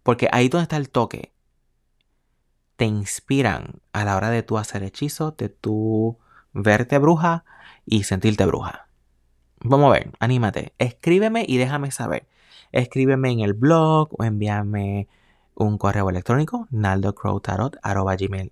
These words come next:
punto com, o en mis redes sociales, Naldo Crow en Instagram o Twitter, o en Naldo Crow Tarot y Coaching en Facebook. No sé, voy a estar esperando tus mensajes.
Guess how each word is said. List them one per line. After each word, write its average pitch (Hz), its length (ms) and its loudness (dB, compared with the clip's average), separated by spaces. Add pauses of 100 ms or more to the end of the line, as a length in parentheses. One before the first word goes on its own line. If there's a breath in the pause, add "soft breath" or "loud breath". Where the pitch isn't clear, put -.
punto 92 380 -4
com, 139 360 2 (1120 loud breath)
o 101 140 4
en 101 60 2
mis 101 100 0
redes 98 220 2
sociales, 139 500 0
Naldo 98 540 0 (180)
Crow 101 440 -4 (920)
en 101 320 -2 (160)
Instagram 214 500 -2 (960)
o - 160 2
Twitter, 214 400 2 (760 loud breath)
o 131 440 2 (520)
en 110 200 0
Naldo 110 360 0
Crow 143 160 -4
Tarot 131 280 0
y 123 40 -4
Coaching 160 580 2
en 127 120 0
Facebook. - 480 -2 (340)
No 127 140 2
sé, - 280 -6 (320)
voy 120 180 4
a 175 60 6
estar 175 220 4
esperando 143 460 2
tus 143 120 -8
mensajes. 107 540 -8